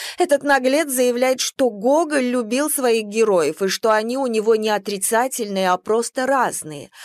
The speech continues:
А Плюшкин так вообще якобы трагический. Болезнь его одолела, а так он был хороший». «Крепостник хороший, такое ляпнуть!»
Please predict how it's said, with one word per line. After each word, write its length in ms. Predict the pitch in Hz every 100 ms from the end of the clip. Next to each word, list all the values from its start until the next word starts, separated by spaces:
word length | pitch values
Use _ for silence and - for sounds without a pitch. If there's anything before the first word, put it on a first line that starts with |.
| - -
А 200 | 240 208
Плюшкин 720 | 196 240 262 339 - - 180 -
так 220 | 226 220
вообще 520 | 202 196 - - 320
якобы 500 | 349 233 - 175 185
трагический. 1080 | 185 226 277 220 202 - - - - 110 - _ _ -
Болезнь 640 | 294 427 277 156 143 170
его 240 | 175 175
одолела, 640 | 170 175 196 190 185 202 196 - -
а 140 | 330 330
так 340 | 415 480 -
он 160 | 349 254
был 160 | 320
хороший». 720 | 311 277 254 147 - - - _ _ _ _ _
«Крепостник 1200 | 220 240 226 - 233 226 - 240 294 285 - -
хороший, 1000 | - - 269 240 262 277 233 175 - - _
такое 520 | 277 247 311 320 320
ляпнуть!» 840 | 311 320 294 220 - - - -